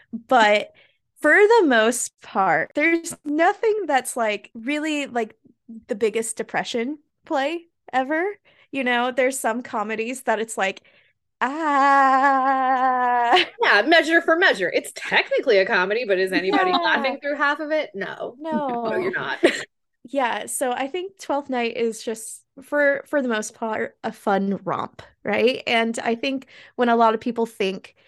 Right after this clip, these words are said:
Speaker 1: Shakespeare comedy, they're gonna think Midsummer or Twelfth Night. It's one of the ones that is commonly used in schools, um, to teach Shakespeare to students. And so a lot of people have a lot of working knowledge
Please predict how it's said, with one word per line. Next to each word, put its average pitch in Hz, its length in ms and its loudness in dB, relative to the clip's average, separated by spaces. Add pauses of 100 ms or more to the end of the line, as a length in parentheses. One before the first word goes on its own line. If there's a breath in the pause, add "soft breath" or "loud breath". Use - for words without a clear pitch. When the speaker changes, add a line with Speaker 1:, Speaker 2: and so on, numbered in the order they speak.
(160)
Speaker 1:
Shakespeare 214 520 -2
comedy, 208 580 0
they're 226 200 -4
gonna 240 200 -4
think 226 380 -6
Midsummer 196 580 -4
or 190 140 -2
Twelfth - 360 -6
Night. - 380 -6
It's - 440 -6
one 226 200 0
of 220 160 0
the 220 100 0
ones 208 320 -2
that 202 120 -6
is 190 100 -6
commonly 185 400 -4
used 180 540 -6
in 180 160 -12
schools, 247 800 4 (400 loud breath)
um, 196 180 -2
to - 80 -10
teach 196 240 -6
Shakespeare 208 480 -2
to 208 80 -8
students. 254 600 0
And 202 220 -4
so 190 300 -2
a 196 80 0
lot 214 160 0
of 262 80 -4
people 269 280 -4
have 240 120 -2
a 233 60 -2
lot 208 180 0
of 208 140 -6
working 202 360 -4
knowledge 185 560 -6